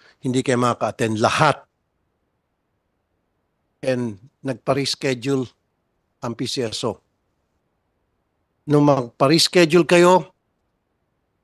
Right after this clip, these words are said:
tinanggap namin yung rescheduling ninyo, and then only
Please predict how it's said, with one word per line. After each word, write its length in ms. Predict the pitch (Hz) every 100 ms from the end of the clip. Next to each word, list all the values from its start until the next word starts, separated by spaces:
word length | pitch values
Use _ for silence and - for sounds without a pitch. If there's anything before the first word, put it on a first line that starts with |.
| _ _ _ _ _ _ _ _
tinanggap 400 | 151 143 135 165
namin 400 | 160 151 151 151
yung 80 | 147
rescheduling 720 | 139 147 - 143 135 143 147
ninyo, 400 | 143 160 170 175 - _ _ _ _ _ _ _
and 160 | 151 147 139
then 320 | 143 135 123 - _ _ _ -
only 560 | 156 160 151 156 139